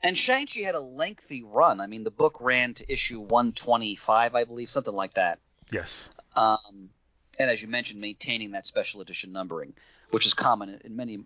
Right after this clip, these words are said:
Speaker 1: for many Marvel books when they would cross over from, like, a multiple feature title to a single character title book. Um,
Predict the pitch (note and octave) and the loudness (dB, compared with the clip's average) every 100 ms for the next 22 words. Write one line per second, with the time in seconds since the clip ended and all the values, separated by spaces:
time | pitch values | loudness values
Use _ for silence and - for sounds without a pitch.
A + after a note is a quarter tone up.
0 | - - A2 A2+ G#2+ F#2 F2+ - F#2 - | -16 -2 2 2 2 0 -2 -4 -8 -6
1 | F#2 F2+ F2 _ _ _ - - B2 A2 | -6 -6 -8 _ _ _ -4 0 4 4
2 | G#2+ G2 G2 F#2 - F#2+ F2 E2 _ _ | 2 -6 -10 -8 -6 -2 0 -2 _ _
3 | _ _ _ _ - - _ _ _ - | _ _ _ _ -6 -6 _ _ _ -2
4 | B2 - G#2+ - G#2+ G2+ - A2 G2 F#2 | -2 -2 -18 -14 -12 -12 -4 0 0 0
5 | - G2 - F#2+ F#2+ G2+ F2+ - - - | -4 0 0 0 -6 -2 -2 -4 -6 -2
6 | E2 - - - - - - - - B2 | -2 -2 -4 -4 -16 -14 -12 -2 4 6
7 | A#2 A2+ A2 | 6 4 0